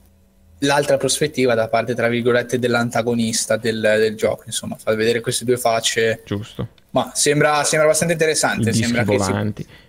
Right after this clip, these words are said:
Speaker 2: Cos'è?
Speaker 1: Sì.
Speaker 2: Sembrava.
Speaker 1: <laughs> Sembra dare importanza, tutto sommato, sia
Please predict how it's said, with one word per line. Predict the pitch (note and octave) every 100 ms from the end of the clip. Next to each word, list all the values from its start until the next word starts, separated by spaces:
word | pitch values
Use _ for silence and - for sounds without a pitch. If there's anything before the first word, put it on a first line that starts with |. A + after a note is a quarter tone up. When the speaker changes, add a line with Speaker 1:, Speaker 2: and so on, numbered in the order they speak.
| _
Speaker 2:
Cos'è? | B2+ G2+ - - _
Speaker 1:
Sì. | - - - _
Speaker 2:
Sembrava. | - - - - D3
Speaker 1:
<laughs> | C#3+ C3 C3+ - - - - _ -
Sembra | - D#3 D3+
dare | D3+ D#3
importanza, | D3+ D3+ D3+ D3+ D3 D3
tutto | C3+ C3
sommato, | B2+ B2+ B2 B2 A#2+ B2+ A#2+ -
sia | - - - - C3+ C3 A#2+ A#2+ A#2 G#2+ -